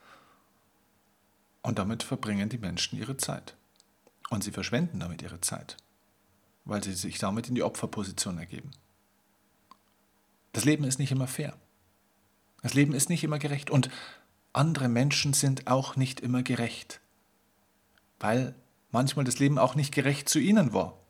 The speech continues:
gefühlt für sie. Und das geben sie weiter.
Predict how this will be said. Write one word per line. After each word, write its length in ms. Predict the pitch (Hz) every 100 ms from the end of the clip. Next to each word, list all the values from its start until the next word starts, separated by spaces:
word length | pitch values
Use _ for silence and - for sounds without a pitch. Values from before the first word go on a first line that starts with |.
| _
gefühlt 400 | 127 - 123 110
für 160 | - 104
sie. 240 | 113 - - - - - - - _ - - _ _ -
Und 160 | 131
das 80 | 123
geben 220 | 135 123
sie 120 | 104
weiter. 360 | 110 135 -